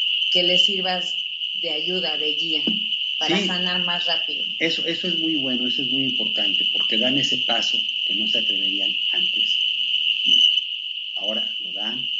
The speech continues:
Speaker 2: lo abren, y en terapia hablan abiertamente de todas sus cosas que han sucedido en sus vidas,
Speaker 1: Ujú.
Speaker 2: en sus familias. Y eso es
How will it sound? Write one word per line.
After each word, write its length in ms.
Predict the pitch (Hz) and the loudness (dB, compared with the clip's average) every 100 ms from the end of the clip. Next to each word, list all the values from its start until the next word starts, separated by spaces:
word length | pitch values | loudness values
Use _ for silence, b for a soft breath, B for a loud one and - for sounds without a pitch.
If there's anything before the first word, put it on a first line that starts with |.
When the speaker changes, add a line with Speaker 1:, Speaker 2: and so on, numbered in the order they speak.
| - | -2
Speaker 2:
lo 160 | - 1077 | -4 -4
abren, 340 | - 1077 - - - - - - - - - - - - - | -4 -4 -2 -2 -2 -2 -2 -2 -2 0 0 4 4 4 2
y 440 | 139 165 175 - - - - - - - | 4 4 4 0 -4 -4 -2 -2 -4 -4
en 140 | - - | -4 -2
terapia 580 | 107 117 120 127 139 - - - - - - - | 2 2 2 -2 -2 -2 -4 -4 -4 -4 -4 -2
hablan 520 | 117 120 - 123 - - | -2 0 2 0 -2 -4
abiertamente 880 | 107 113 - 110 107 - - 110 98 - - - | -4 -2 -2 0 0 0 0 0 0 0 -2 -2
de 60 | - | -2
todas 320 | - - - | 0 -2 0
sus 120 | - | 0
cosas 340 | - - - - | 0 0 0 0
que 120 | - | 0
han 80 | - | 0
sucedido 460 | - - - - - | 0 0 0 -2 -2
en 100 | - | 0
sus 160 | - - | 0 0
vidas, 280 | - - - - - | 0 0 -2 -2 -2
Speaker 1:
Ujú. 320 | - - - - - - - - - - | 0 0 0 0 0 -2 -2 0 0 0
Speaker 2:
en 120 | - | 0
sus 180 | - - | 2 2
familias. 640 | - - - 1077 - - 1077 - 1077 - - - - - - - - - - - - | 2 2 2 0 0 0 0 0 0 0 0 2 6 8 8 8 4 0 -6 -8 -6
Y 380 | 143 160 175 139 - | -4 0 0 -2 -4
eso 380 | 131 135 139 - - - - - - | -2 -2 -2 -4 -4 -4 -4 -4 -4
es 260 | - 120 | -2 -2